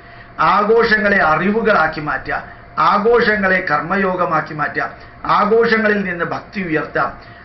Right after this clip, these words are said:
ആഘോഷങ്ങളെ ആചാരങ്ങളും അനുഷ്ഠാനങ്ങളുമാക്കി അറിവാക്കി മാറ്റാം, ആഘോഷങ്ങളെ ആചാരങ്ങളും അനുഷ്ഠാനങ്ങളുമാക്കി മാറ്റി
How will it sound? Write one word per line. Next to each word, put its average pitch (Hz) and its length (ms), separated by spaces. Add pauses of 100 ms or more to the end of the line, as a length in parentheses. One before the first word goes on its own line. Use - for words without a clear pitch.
ആഘോഷങ്ങളെ 202 840
ആചാരങ്ങളും 175 760
അനുഷ്ഠാനങ്ങളുമാക്കി 160 1160
അറിവാക്കി 180 680
മാറ്റാം, 139 440 (440)
ആഘോഷങ്ങളെ 190 760
ആചാരങ്ങളും 170 760
അനുഷ്ഠാനങ്ങളുമാക്കി 170 840
മാറ്റി 170 460